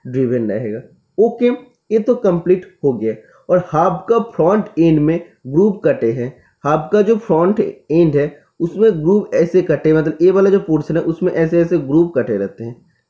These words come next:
ठीक है, वो भी मैं आपको diagram का through दिखाऊंगा, थोड़ा आप लोग wait कीजिए।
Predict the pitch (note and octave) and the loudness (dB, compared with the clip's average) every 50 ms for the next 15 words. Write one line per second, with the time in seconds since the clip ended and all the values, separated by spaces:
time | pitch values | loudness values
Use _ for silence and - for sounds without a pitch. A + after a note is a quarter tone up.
0 | _ - - B3+ A3 G#3 B3+ B3+ C4+ - - _ _ _ _ _ _ _ _ _ | _ -6 -2 -2 0 2 2 0 0 -2 -12 _ _ _ _ _ _ _ _ _
1 | _ _ _ _ _ - D#3+ F3+ G3+ A3+ A#3 G#3+ A#3 A3+ A3 A3 - - A3 F3 | _ _ _ _ _ -2 0 0 2 2 2 2 2 2 2 0 0 0 0 2
2 | F3+ E3+ E3+ D#3 D#3 F3 F3+ F3+ F3 G#3 F#3+ - - G3 F3 - - _ _ _ | 2 2 2 2 2 0 0 0 0 -2 -4 -2 -2 -2 -2 -2 -6 _ _ _
3 | _ _ - C3 D#3 D#3 - D#3+ C#3+ D3 C#3+ D3+ D3+ - - D#3 E3+ F#3 - - | _ _ -8 -6 -4 -2 0 0 0 2 0 -2 -4 -4 -2 0 0 0 0 -2
4 | - - - F3 F#3 F3 - - - D#3 D#3 D#3 - A#2+ A#2+ A2 B2 D3 D#3 | -6 -4 -2 -2 -2 -2 -2 0 0 0 0 -2 -4 -6 -6 -4 -4 -6 -6